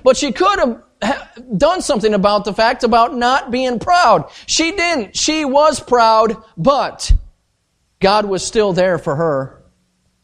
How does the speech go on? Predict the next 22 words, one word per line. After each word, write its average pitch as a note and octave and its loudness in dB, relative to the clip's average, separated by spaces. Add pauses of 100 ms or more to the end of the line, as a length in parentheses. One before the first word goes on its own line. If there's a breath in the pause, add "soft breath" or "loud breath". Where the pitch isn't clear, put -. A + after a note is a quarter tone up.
(560)
And F#3+ 0
I A3+ 4
can A3 -4
tell A3 2
you G3+ 2
this, G3+ 0
just G3+ -4
let A#3+ -2
me G3 0
stop G3 0
for F3+ 0
a E3 -2
second. F#3+ -2
We G3 -2
can F#3+ -4
think G3 -4
to F3 -4
ourselves, E3+ 0
"I F3+ -2
am E3 -2
so G3+ 0
ungodly. E3+ -2